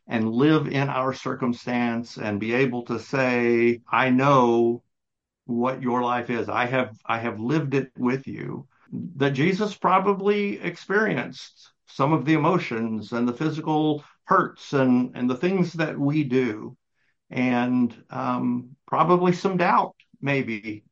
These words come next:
I mean, I think we, we see that. We don't really have time in this episode to, to go through those instances, but I think if we look carefully, um, we can, without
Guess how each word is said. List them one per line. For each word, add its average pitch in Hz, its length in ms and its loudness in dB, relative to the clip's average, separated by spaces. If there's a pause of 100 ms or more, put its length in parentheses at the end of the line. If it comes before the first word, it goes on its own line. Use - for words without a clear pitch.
I 123 40 -6
mean, 123 140 2
I 131 100 0
think 170 200 -4
we, 131 320 -2
we 117 160 -4
see 170 200 -4
that. 151 200 0
We 131 80 2
don't 127 160 -2
really 127 220 -2
have 127 180 -2
time 127 260 2
in 113 120 0
this 196 200 -2
episode 123 600 -2
to, 104 200 -4 (380)
to 120 100 -6
go 135 200 4
through 135 180 2
those 113 260 0
instances, 110 800 -4
but 120 160 -4
I 123 120 -4
think 180 240 -4
if 139 120 -6
we 131 120 0
look 139 340 -4 (180)
carefully, 107 800 -2 (480)
um, 120 280 -4
we 139 120 0
can, 202 440 0
without 156 640 0